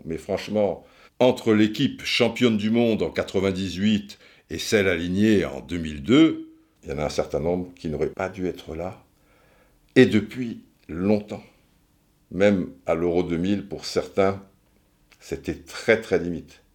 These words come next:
Et pourtant, ils sont encore là en deux mille deux. Et même encore, euh, pour certains, en, en deux mille quatre. C'est, c'est perdu d'avance. Donc, c'est le deuxième problème. Et le troisième problème,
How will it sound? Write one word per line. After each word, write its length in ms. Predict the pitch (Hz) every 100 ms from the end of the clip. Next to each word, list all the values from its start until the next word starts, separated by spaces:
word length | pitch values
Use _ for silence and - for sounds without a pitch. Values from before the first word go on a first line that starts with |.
| _ -
Et 40 |
pourtant, 260 | - 76 95
ils 80 | 82
sont 140 | 76
encore 160 | 73 73
là 80 | 80
en 40 |
deux 120 | 78
mille 100 | 69
deux. 120 | 65 110
Et 120 | 156
même 200 | 165 151
encore, 420 | 131 165 147 131
euh, 140 | 123
pour 160 | 117 123
certains, 560 | 131 - 135 135 131 120
en, 640 | 113 110 104 101 104 104
en 20 |
deux 120 | 98
mille 180 | 101 95
quatre. 260 | 101 - - _ - - -
C'est, 360 | - 107 98 95
c'est 160 | 98
perdu 260 | 95 92 98
d'avance. 480 | 135 156 127 - _ _ -
Donc, 380 | 127 147 - _ _ _ -
c'est 160 | -
le 100 | 95
deuxième 440 | 92 120 101 98 82
problème. 320 | 60 52 - _ _ _ _ _ _ _ _ _ _ _ _ _ _ _ _ _ _ _ _ _ _ _ -
Et 100 | 123
le 140 | 117
troisième 460 | - 165 160 156 135
problème, 520 | 123 120 139 165